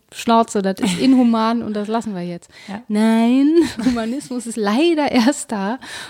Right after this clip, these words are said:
Speaker 1: wo man sich der Macht des Arguments auch mal beugt,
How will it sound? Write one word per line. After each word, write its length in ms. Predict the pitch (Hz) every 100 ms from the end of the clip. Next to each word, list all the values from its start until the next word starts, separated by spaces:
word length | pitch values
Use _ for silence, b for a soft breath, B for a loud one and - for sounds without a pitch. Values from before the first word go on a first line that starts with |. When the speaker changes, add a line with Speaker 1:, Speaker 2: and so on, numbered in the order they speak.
| B
Speaker 1:
wo 100 | 208
man 280 | 220 240 233
sich 400 | 220 277 - -
der 120 | 196
Macht 300 | 202 233 -
des 120 | -
Arguments 560 | - 202 196 196 220 -
auch 240 | 202 196
mal 200 | 196 185
beugt, 600 | 190 185 190 262 - -